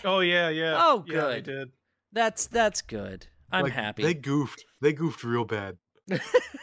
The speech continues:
Speaker 2: Anyway, uh, hot, if you don't know, hot coffee is a sex mod. Or a sex scene?
Speaker 3: A sex mini game.
Speaker 1: Sex mini game in San Andreas.
Speaker 2: With fully
Speaker 1: This is why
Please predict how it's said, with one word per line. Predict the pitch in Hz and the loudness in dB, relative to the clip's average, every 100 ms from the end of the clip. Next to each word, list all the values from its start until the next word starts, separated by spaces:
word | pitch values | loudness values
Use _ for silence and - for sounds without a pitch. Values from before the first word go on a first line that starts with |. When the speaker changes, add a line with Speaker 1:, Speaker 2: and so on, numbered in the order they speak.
| - - _ - 190 - | -4 -4 _ -14 -6 0
Speaker 2:
Anyway, | 233 240 202 143 175 | 2 4 2 2 2
uh, | 175 160 156 | 2 2 2
hot, | 185 - | 0 0
if | 170 - | -6 -4
you | 196 | 0
don't | 214 | 0
know, | 190 208 190 | 2 2 4
hot | 180 180 | 2 2
coffee | 196 190 208 | 0 0 -2
is | 190 | -4
a | 180 | -4
sex | - 226 - | -2 -2 -4
mod. | 165 110 - _ _ _ _ _ _ _ _ - | -6 -4 -6 _ _ _ _ _ _ _ _ 2
Or | 160 135 _ _ - | 2 2 _ _ -8
a | |
sex | - 196 190 - - - | -2 0 -2 -6 -14 -6
scene? | - 175 254 370 - _ _ - | -2 0 -2 -4 -14 _ _ -12
Speaker 3:
A | 123 | -8
sex | - 135 - | -2 -4 -2
mini | 113 104 95 | -6 -6 -2
game. | 90 87 | 0 2
Speaker 1:
Sex | 185 185 - - 160 | 0 -2 -12 -18 -10
mini | 170 160 214 156 | -2 2 2 2
game | 135 135 131 110 - | 2 0 -2 -6 -10
in | 147 139 135 | -6 -4 -4
San | - 147 | -4 -2
Andreas. | 147 147 160 - - _ _ | -2 0 -2 -4 -14 _ _
Speaker 2:
With | 165 190 - - | 0 0 0 0
fully | 208 214 220 220 | 4 6 4 2
Speaker 1:
This | - | -2
is | - | -10
why | 143 139 151 151 | -4 0 0 0